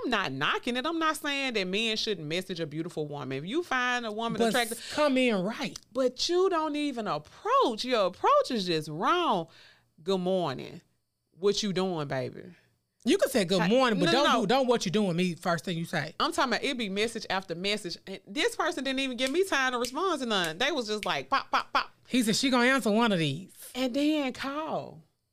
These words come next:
Speaker 2: When we leave, you gonna tell me who that is
Speaker 1: The
Speaker 2: first off.
Speaker 1: devil is a lie.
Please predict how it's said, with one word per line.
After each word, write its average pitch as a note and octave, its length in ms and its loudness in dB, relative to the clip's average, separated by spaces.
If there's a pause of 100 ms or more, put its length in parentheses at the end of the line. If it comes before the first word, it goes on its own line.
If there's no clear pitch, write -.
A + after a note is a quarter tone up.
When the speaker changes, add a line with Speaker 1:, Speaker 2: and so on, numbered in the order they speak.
(1200)
Speaker 2:
When G#3+ 120 2
we A3+ 80 4
leave, G#3 220 4
you E3+ 80 -2
gonna E3 100 -2
tell E3 200 -4
me D#3 40 -4
who D#3 60 -2
that C#3+ 160 -4
is D3+ 160 -8
Speaker 1:
The D#3+ 60 -8
Speaker 2:
first D#3+ 180 0
off. F#3+ 60 2
Speaker 1:
devil A3 260 0
is A3+ 160 -2
a B3+ 60 -6
lie. D#3 320 -4